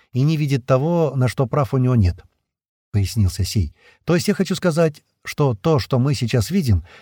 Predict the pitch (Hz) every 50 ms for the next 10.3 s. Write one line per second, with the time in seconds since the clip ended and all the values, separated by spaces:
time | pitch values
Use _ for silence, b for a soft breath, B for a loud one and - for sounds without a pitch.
0 | B B - 120 131 - 185 180 - 185 190 202 202 - - - 131 120 117 -
1 | _ _ - 123 113 - 131 - 139 120 113 - 110 - - 127 113 104 - -
2 | 170 170 - - - 117 101 139 135 127 123 117 123 131 135 143 - - 113 101
3 | 104 101 113 113 - 113 104 95 - 113 101 87 90 85 78 73 - - _ _
4 | _ _ _ _ _ _ _ _ _ - - - 170 147 107 92 82 73 65 -
5 | _ _ _ _ _ - 101 98 92 101 98 98 104 104 98 95 - - 107 95
6 | 92 - 98 87 - 95 87 101 160 170 156 b b b b b b - 107 101
7 | - - 185 196 202 - 196 175 135 110 127 160 175 160 175 131 117 120 151 165
8 | 151 - 120 113 110 - 131 - 139 139 123 104 87 80 - 92 80 - _ _
9 | _ _ _ _ _ _ - - - 160 - - 156 101 95 107 101 - 95 90
10 | - 92 80 80 76 73